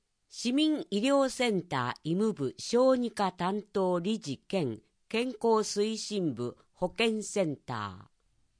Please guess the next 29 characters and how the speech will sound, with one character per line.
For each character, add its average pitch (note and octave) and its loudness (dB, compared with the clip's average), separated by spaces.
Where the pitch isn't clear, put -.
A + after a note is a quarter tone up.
ー。 A3 4
吉 C#4+ 0
岡 C3+ 0
敏 D3 -4
郎。 C#3 -2
前 A3 4
職、 - -10
市 - -6
民 C#4 2
医 G#3 2
療 A#3+ 4
セ G3+ 0
ン D#3+ 0
タ A#2+ -2
ー D3 -6
医 E3+ 0
務 G#3+ 2
部 B2+ -4
小 B3 6
児 A3+ -2
科 G3 0
医 G3 -6
長 A#2 -4
兼 C#3 -2
健 B3+ 0
康 G#3+ 4
推 G#3 -2
進 G3 -2
部 A#2+ -4